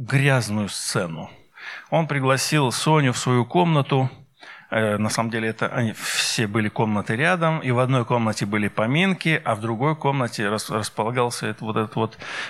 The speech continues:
а, Лужин с Лебезятниковым. И вот он её пригласил в свою комнату и так мило, вкрадчиво с ней беседовал,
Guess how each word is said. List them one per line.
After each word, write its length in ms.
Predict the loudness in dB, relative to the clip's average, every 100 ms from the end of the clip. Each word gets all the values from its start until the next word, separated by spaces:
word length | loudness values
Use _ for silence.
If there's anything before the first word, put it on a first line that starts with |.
| -8
а, 440 | -2 2 2 2 -2 -10 -10
Лужин 580 | -4 0 2 4 4 2
с 100 | 2
Лебезятниковым. 920 | 0 2 2 2 2 -2 0 0 0 -2 -10 -4
И 60 | 0
вот 140 | 2
он 140 | 2 2
её 120 | 0
пригласил 580 | 0 2 2 2 0 0
в 40 |
свою 300 | 2 2 2
комнату 640 | 2 2 4 4 2 -2 -4 -16 -6
и 80 | -2
так 240 | 0 -2 -4
мило, 760 | 0 2 4 6 6 6 4
вкрадчиво 720 | 0 -2 2 2 0 -4 -2 -4
с 160 | 0
ней 200 | 2 2
беседовал, 920 | 2 0 0 2 2 2 2 2 2